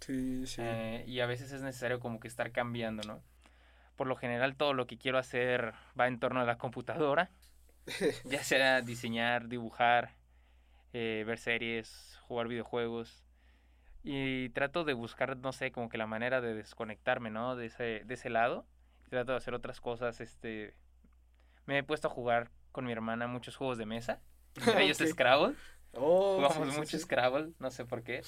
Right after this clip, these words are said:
Speaker 2: nos, nos divierte.
Speaker 1: Hasta
Speaker 2: También
Speaker 1: el punto de pelear.
Speaker 2: Sí, sí, sí, llega un punto en el que le digo, "Ahí está la palabra, vela,
Speaker 1: <laughs>
Speaker 2: vela.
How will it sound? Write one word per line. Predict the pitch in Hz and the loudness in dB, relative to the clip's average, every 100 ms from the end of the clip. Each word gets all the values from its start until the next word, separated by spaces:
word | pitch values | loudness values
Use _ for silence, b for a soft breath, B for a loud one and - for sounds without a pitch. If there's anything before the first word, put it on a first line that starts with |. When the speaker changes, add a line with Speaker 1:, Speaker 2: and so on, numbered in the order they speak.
| - | -8
Speaker 2:
nos, | 113 113 | -8 -4
nos | 131 120 | -4 -2
divierte. | 117 117 127 175 - B B B B - | -2 -2 -2 -4 -6 B B B B -6
Speaker 1:
Hasta | 131 | -2
Speaker 2:
También | 131 135 | 2 2
Speaker 1:
el | 135 | 2
punto | 151 156 | -2 4
de | 160 | 4
pelear. | - 147 151 156 - - - - | 6 4 6 6 4 -4 -20 -12
Speaker 2:
Sí, | - 156 160 165 | 4 6 8 8
sí, | 151 151 | 4 0
sí, | 139 143 139 135 131 123 | -2 -2 -2 -4 -8 -2
llega | 147 | -2
un | 156 | 0
punto | 160 156 | -2 -2
en | 151 | -2
el | 135 | -2
que | 135 | -4
le | 123 127 | -2 -2
digo, | 131 | 0
"Ahí | 147 175 | 0 -2
está | - 208 | -6 -2
la | 214 - | 0 4
palabra, | 165 156 196 214 196 | 6 6 8 8 8
vela, | 156 170 269 311 311 262 185 | 6 2 6 8 8 6 4
Speaker 1:
<laughs> | |
Speaker 2:
vela. | 190 349 392 | 6 8 10